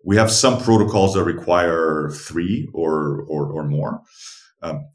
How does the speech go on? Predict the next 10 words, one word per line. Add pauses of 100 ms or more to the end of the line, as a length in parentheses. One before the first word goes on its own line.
(160)
but
really,
we
include
the
third
one
primarily
for, (260)
uh,